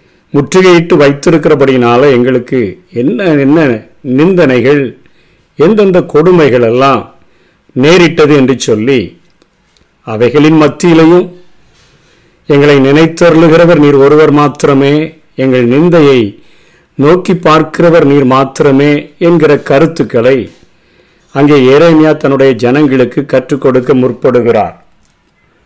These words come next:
எருசலேமின் நியாய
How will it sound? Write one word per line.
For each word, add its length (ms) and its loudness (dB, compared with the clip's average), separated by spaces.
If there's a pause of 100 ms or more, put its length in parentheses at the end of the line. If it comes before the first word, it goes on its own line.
(1700)
எருசலேமின் 640 2
நியாய 420 0